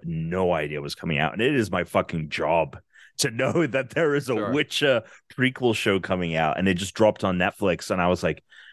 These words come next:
Speaker 1: "Holy fuck, I had no idea." So I, I think it's not so much about, like, needing to sell people on a product, and it's more about, like, reminding people, like,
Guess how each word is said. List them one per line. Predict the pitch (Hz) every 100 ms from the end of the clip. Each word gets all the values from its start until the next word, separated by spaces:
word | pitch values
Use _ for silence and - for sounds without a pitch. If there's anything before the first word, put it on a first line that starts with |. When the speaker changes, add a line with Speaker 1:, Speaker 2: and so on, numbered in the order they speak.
| _
Speaker 1:
"Holy | - 117 98
fuck, | 95 85
I | 82
had | 110 98
no | 92 95 90
idea." | 87 80 78
So | 78 101
I, | 104 -
I | 123
think | - 156 139
it's | 135 -
not | 123 127 -
so | 123
much | 113 110 -
about, | 95 101 95
like, | 90 85 - - - -
needing | 107 104
to | - 90
sell | - - - 92 104
people | 127 127 135
on | 139
a | 139
product, | - 131 135 139 - -
and | 98
it's | 90 85
more | 98 98 95
about, | 92 92 90
like, | 90
reminding | 92 87 90 90 85 82
people, | 90 85 85 82
like, | 80